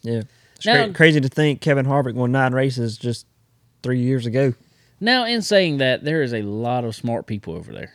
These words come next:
Speaker 1: Oh, yeah.
Speaker 2: The, the, it's,
Speaker 1: They'll
Speaker 2: I
Speaker 1: get
Speaker 2: th-, it is a Ford problem right now, in my
Speaker 1: Yeah.
Speaker 2: opinion.
Speaker 1: Well, I think that, and I think the other three drivers outside of Harvick, I mean, I think they're good. I, I like Priest and all,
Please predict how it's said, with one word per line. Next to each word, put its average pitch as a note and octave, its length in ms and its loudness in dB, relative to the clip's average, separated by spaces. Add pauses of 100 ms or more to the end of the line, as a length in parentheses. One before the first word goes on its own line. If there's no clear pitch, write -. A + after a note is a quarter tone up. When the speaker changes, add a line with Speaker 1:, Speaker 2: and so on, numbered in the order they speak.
Speaker 1:
Oh, E3 100 -6
yeah. A#2 80 -4 (200)
Speaker 2:
The, G#2 240 -6
the, A2 300 -10
it's, - 280 -12 (140)
Speaker 1:
They'll E3+ 140 -4
Speaker 2:
I - 20 2
Speaker 1:
get E3+ 140 0
Speaker 2:
th-, A3 100 4
it A#3 80 4
is G#3 100 2
a C#3 60 -2
Ford B2 340 2
problem G2 300 -4
right D2+ 120 -8
now, F#2+ 140 -8
in F#2+ 60 -8
my G2 140 -6
Speaker 1:
Yeah. D3 80 2
Speaker 2:
opinion. F2 220 -4 (140)
Speaker 1:
Well, D3+ 320 4
I D3 100 2
think E3+ 260 -2 (440)
that, C#3+ 560 2 (800)
and C3+ 500 0
I C3+ 100 0
think D3 440 -4
the B2+ 140 2
other C3+ 240 2
three C#3 220 0
drivers C3 440 2
outside C3 460 0
of A#2+ 80 -4
Harvick, B2+ 420 0 (960)
I B2 140 -6
mean, D3 100 4
I D#3 80 4
think A3+ 160 4
they're D3 120 4
good. C3 520 4
I, C#3+ 120 -2
I D3+ 140 0
like C3+ 280 0
Priest A#2 340 -2
and A2 100 -4
all, A#2 360 0